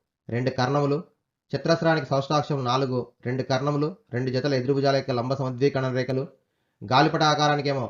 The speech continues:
సౌష్ఠవాక్షముల సంఖ్య ఒకటి అవుతుంది. అలాగే బాణతల ఆకారంలోని పటానికి సౌష్ఠవాక్షముల సంఖ్య ఒకటి. ఇక్కడ చూడండి, కింద గీస్తున్నా. ఈ విధంగా మనం మందంగా ఉన్నటువంటి బాణతలం తీసుకున్నట్టయితే మరి దీనికి సౌష్ఠవాక్షముల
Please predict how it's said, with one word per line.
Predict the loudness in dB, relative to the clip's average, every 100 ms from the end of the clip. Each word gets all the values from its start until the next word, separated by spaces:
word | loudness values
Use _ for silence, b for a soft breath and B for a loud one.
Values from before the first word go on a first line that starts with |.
| -6
సౌష్ఠవాక్షముల | -4 -2 -2 -2 -2 -4
సంఖ్య | -4 -4 -4
ఒకటి | -2 -2
అవుతుంది. | -2 -6 -8 -12 _ _ _ _
అలాగే | 4 4 4 2
బాణతల | 2 2 2 2
ఆకారంలోని | 4 0 0 0 -2 -2
పటానికి | -2 -2 -2 -4 -8 -2
సౌష్ఠవాక్షముల | -2 0 -2 0 -4 -4
సంఖ్య | -4 -4 -4
ఒకటి. | -4 -8 -8
ఇక్కడ | -8 -6
చూడండి, | -6 -4
కింద | -4 -4
గీస్తున్నా. | -4 -4 -6 -10 _ _ _ _ -4
ఈ | -2
విధంగా | 0 2 0 0 -8 _ -10
మనం | -8 -8 -10 _ _ _ _ _ _
మందంగా | -6 -2 -2 -2 -2
ఉన్నటువంటి | -2 -2 -2 -2
బాణతలం | -2 0 -2 -4
తీసుకున్నట్టయితే | -4 -6 -4 -6 -8 -10 _ _ _ _ -8
మరి | -4 -2
దీనికి | -2 -2
సౌష్ఠవాక్షముల | -4 0 -2 -2 -4